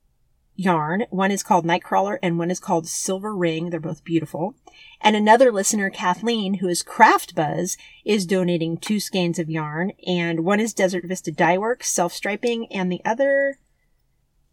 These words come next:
I can't read the label. It's something Cat Designs. Sorry, Kathleen, that I didn't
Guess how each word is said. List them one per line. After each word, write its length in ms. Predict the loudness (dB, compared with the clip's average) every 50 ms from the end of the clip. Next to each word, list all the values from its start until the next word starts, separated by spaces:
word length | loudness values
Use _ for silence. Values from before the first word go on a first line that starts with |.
| _ -8
I 100 | -8 -6
can't 340 | -6 -8 -8 -8 -8 -8 -8
read 140 | -10 -8 -8
the 80 | -8
label. 400 | -8 -6 -8 -8 -8 -8 -8 -6 -6 -8
It's 180 | -6 -6 -4
something 400 | -4 -4 -4 -4 -4 -4 -6 -6
Cat 300 | -6 -4 -4 -4 -4 -4 -6
Designs. 540 | -8 -6 -6 -6 -6 -6 -6 -8 -8 -8
Sorry, 680 | -8 -8 -8 -6 -6 -4 -2 -2 0 0 0 0 -2 -4 _ _ _ _ _ _ _ _
Kathleen, 560 | -2 -2 -2 -2 -2 -6 -6 -6 -6 -6 -6
that 140 | -6 -6 -6
I 80 | -6
didn't 300 | -6 -4 -4 -4 -6 -6